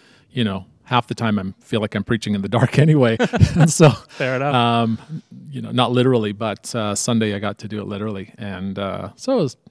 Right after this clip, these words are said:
Speaker 1: it was fitting. But you know what? Uh, church was church, even though it wasn't, uh, technically perfect. All those things are out of our control,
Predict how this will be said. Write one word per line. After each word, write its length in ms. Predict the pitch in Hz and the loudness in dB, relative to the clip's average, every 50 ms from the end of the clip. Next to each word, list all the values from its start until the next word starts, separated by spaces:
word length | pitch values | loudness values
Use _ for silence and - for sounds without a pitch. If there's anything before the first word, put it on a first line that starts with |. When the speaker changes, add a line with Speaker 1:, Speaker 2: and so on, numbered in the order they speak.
| _ _ | _ _
Speaker 1:
it 80 | - 185 | -6 -6
was 140 | 147 - | -6 -6
fitting. 340 | - - 185 156 123 104 95 - | -4 -4 -2 -2 -2 -2 -2 -2
But 220 | 117 110 - _ _ _ _ - _ _ - | -2 -2 -2 _ _ _ _ -20 _ _ 0
you 80 | 175 175 | 2 4
know 120 | 185 175 | 6 6
what? 180 | 185 247 - _ - - _ _ - | 4 4 0 _ -16 -20 _ _ -8
Uh, 260 | - 131 131 127 127 120 | -6 -4 -2 -2 -2 -2
church 300 | - - 165 165 - - | 0 0 0 0 0 -2
was 100 | 160 - | -4 -2
church, 520 | - 185 202 233 196 - - - - - - | 0 0 0 0 0 -6 -12 -12 -10 -8 -4
even 200 | 135 123 131 135 | -4 -2 -2 -2
though 160 | 139 139 131 | -2 -2 -2
it 60 | 123 127 | -2 0
wasn't, 440 | 127 135 127 139 135 135 - - 131 | -2 -2 -2 -4 -6 -8 -8 -6 -4
uh, 220 | 127 123 123 120 - | -2 -2 -2 -4 -6
technically 580 | - 147 - - 143 - - 143 135 131 131 123 | -8 -8 -8 -6 -8 -6 -6 -6 -4 -4 -4 -4
perfect. 460 | - - 151 151 - - 170 156 _ _ - - _ - | -2 -2 -2 -2 -2 -4 -6 -6 _ _ -20 -20 _ -6
All 220 | 139 123 123 135 | -2 -2 -2 0
those 240 | 135 139 135 120 - | 0 -2 -2 -2 -2
things 260 | - 135 131 131 123 | -4 -4 -4 -4 -2
are 120 | 120 113 - - | -4 -4 -4 -4
out 120 | 127 131 | -4 -4
of 80 | 135 131 | -2 -4
our 80 | 131 | -4
control, 600 | - - 120 113 - - 131 131 135 135 135 - | -6 -6 -10 -8 -6 -4 -2 -2 -2 -2 -4 -8